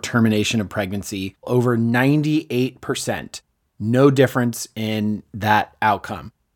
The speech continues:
No difference in ectopic pregnancy between the models. Patients loved the telemedicine. They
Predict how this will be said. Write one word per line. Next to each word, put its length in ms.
No 280
difference 380
in 300
ectopic 540
pregnancy 720
between 380
the 60
models. 440
Patients 640
loved 680
the 80
telemedicine. 800
They 300